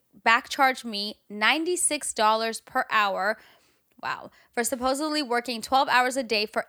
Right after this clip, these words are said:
eighteen years for watching her grandchildren. In reality, she only occasionally babysat my older girls when they were toddlers. As of ten years ago, our kids were full-time students and athletes, and I didn't have another child until twenty sixteen.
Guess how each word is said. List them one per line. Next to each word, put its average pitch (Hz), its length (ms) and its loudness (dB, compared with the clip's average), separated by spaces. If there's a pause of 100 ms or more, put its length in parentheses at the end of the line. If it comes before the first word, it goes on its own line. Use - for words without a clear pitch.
eighteen 269 580 -4
years 214 300 -4
for 233 140 -4
watching 226 380 -2
her 233 100 -4
grandchildren. 208 680 -6
In 247 140 -6
reality, 247 460 0
she - 160 -8
only 226 220 -4
occasionally 247 460 -6
babysat 240 460 -2
my 214 100 -2
older 226 280 -4
girls 220 280 -2
when 214 140 -8
they 208 100 -6
were 208 140 -4
toddlers. 202 540 -4 (240)
As 214 160 -2
of 214 100 -6
ten 285 300 -4
years 277 180 -2
ago, 214 380 -2 (240)
our 214 240 0
kids 247 260 -8
were 226 80 -4
full-time 240 460 -4
students 220 360 -6
and 226 200 -8
athletes, 214 420 -2
and 208 100 -8
I 214 80 -2
didn't 240 140 -6
have 233 160 -2
another 220 280 -6
child 214 360 -2
until 214 180 -10
twenty 208 300 -10
sixteen. - 560 -12